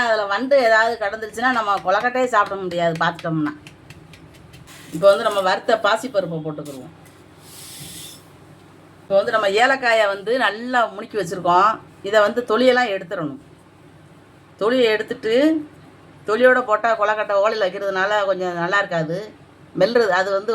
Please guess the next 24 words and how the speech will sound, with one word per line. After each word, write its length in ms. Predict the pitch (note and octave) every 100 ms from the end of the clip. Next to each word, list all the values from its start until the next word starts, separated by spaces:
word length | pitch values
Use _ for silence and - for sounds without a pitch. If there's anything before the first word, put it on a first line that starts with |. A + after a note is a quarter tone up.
| G3+
ஒரு 60 | F#3
மாதிரியா 240 | G3+ G3
இருக்கும். 260 | E3 D#3 D3+ - - - - -
இது 80 | G#3+ A3
வந்து 180 | A3 C4 B3+ G#3+
அந்த 160 | F#3+ F#3+ F#3
ஏலக்காயோட 480 | A3 A3+ G#3 G3 G3+ F#3+
விதை. 200 | F3 F3+ E3 - - - - - -
இதையும் 280 | A3 B3 B3 G#3
போட்டுருவோம். 420 | F#3+ E3 C#3+ C3 - - - - -
இந்த 120 | G#3 G#3+ A3
தொலியை 260 | A#3+ D4+ C#4
வந்து 160 | B3+ C4
நம்ம 120 | B3 A#3 B3
கீழே 160 | D4 C4
போடக்கூடாது. 560 | A3 G3 F3+ E3+ D#3+ D3 - - -
டீ 80 | D4+ D4+
போடுறதுக்கு 420 | B3+ B3 A3+ A3 A3
டீ 60 | C#4+ C4+
தூள் 140 | B3
வச்சிருப்போம்ல, 540 | G#3+ G#3 G3 G3 G3 G#3+ F#3
அதுல 160 | A3 G3+
போட்டோம்னா 480 | A3 A3+ A3 G3+ G#3+ D4+ D#4+ - - -
டீ 100 | -